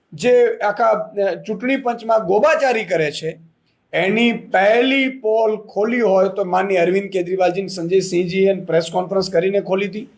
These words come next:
તમામ મીડિયા સમક્ષ ખોલી હતી. ભાજપ આ જ ખેલ કરી રહ્યું છે. આમ આદમી પાર્ટી પણ સ્પષ્ટપણે માને છે કે ગુજરાતમાં પણ અમે પ્રેસ કોન્ફરન્સ કરીને અમારા માનનીય મહામંત્રી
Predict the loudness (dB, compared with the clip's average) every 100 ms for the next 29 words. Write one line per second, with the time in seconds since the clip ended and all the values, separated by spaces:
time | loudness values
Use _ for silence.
0 | _ _ _ _ 0 2 4 2 2 2
1 | 2 2 0 -4 -4 -2 0 0 -2 -8
2 | -12 _ _ -6 0 2 2 -2 -2 -2
3 | 0 0 0 -2 0 0 0 2 2 2
4 | 0 -2 -6 _ -2 0 2 2 2 0
5 | 0 0 0 -2 -2 -2 -2 -2 -2 0
6 | -2 0 2 2 2 2 0 -2 -8 _
7 | _ -2 2 2 4 4 4 2 -2 0
8 | 0 2 2 0 -2 -12 _ _ -6 -2
9 | 0 0 -2 -6 0 0 0 0 0 0
10 | 2 2 2 2 2 0 2 0 2 2
11 | 2 0 -2 0 0 -2